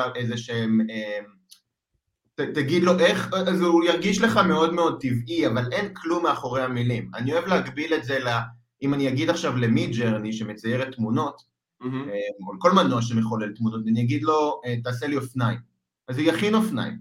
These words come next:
Speaker 1: ואני אסתכל עליהם ואני אגיד, "אוקיי", המוח שלי יגיד, "אני רואה פה אופניים." בפועל, זה אוסף של צבעים ונקודות.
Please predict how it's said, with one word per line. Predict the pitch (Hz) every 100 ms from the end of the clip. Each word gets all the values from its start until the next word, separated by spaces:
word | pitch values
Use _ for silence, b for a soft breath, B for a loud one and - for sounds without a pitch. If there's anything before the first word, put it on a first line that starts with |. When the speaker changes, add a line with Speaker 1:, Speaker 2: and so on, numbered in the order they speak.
| -
Speaker 1:
ואני | 131 139
אסתכל | - 147 170
עליהם | 170 170 185 190 185
ואני | 143 135
אגיד, | 131 147 156
"אוקיי", | 156 123 107
המוח | 123 165 190
שלי | 185 139
יגיד, | 123 120 139
"אני | 131 123
רואה | 117 120 160 160
פה | 120
אופניים." | 120 - 156 123 - _ _ _ _ _ _ _ 113
בפועל, | 117 - 151 113 127 131 - 113
זה | 117
אוסף | 135 139 131 127
של | 139 127
צבעים | 120 135 139 104 110 117
ונקודות. | 131 147 196 196 180 117